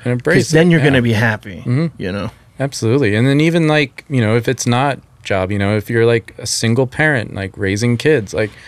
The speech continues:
Speaker 1: that can be an art form,
Speaker 2: Mm-hmm.
Speaker 1: you know, like, no one knows what to do and how to do it. Like, you have
Speaker 2: Yeah.
Speaker 1: to figure that out. And then everyone has their own unique ways of doing it. Like,
Speaker 2: Hundred percent.
Speaker 1: that's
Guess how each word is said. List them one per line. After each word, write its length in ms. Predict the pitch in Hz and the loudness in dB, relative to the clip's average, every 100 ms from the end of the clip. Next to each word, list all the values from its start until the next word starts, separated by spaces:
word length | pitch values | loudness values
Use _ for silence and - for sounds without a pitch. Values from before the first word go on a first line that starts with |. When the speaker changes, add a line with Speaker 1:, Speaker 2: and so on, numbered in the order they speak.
| - - - | -20 -14 -4
Speaker 1:
that 220 | 160 160 | -4 -2
can 100 | 139 | -2
be 100 | 120 | 0
an 80 | 101 | 0
art 260 | - 95 - | -4 -8 -8
form, 380 | 104 92 - - | -10 -8 -10 -2
Speaker 2:
Mm-hmm. 360 | 123 117 110 107 | 2 4 4 2
Speaker 1:
you 60 | 104 | 2
know, 260 | 95 107 | 2 2
like, 240 | 120 123 127 | 2 0 0
no 200 | 120 139 | 0 2
one 180 | 135 113 | 2 2
knows 340 | 107 113 101 | 2 2 0
what 160 | 107 110 | -2 -2
to 80 | 104 | -4
do 300 | 95 95 110 | 0 0 0
and 120 | 101 | 0
how 140 | 95 | 0
to 120 | 95 90 | 0 0
do 240 | 92 92 | 0 0
it. 160 | 120 127 | 0 0
Like, 160 | 113 | -2
you 100 | 120 | 0
have 100 | 117 | 2
Speaker 2:
Yeah. 60 | 107 | 0
Speaker 1:
to 80 | - | -4
figure 340 | 110 107 127 | -4 0 2
that 140 | 127 131 | 2 2
out. 300 | 139 104 101 | 2 0 -2
And 80 | |
then 200 | 98 98 101 | -2 -4 -4
everyone 300 | 113 117 107 | -2 0 2
has 160 | 113 | 0
their 140 | 113 110 | 0 0
own 120 | 113 | 0
unique 460 | 113 113 123 120 - | 0 0 -2 -2 0
ways 240 | 113 110 | 0 0
of 140 | 110 104 | -2 -2
doing 240 | 143 120 | -2 -2
it. 120 | 92 | -2
Like, 100 | - | 2
Speaker 2:
Hundred 140 | 120 135 | 4 4
percent. 200 | 120 123 | 4 2
Speaker 1:
that's 160 | - | 0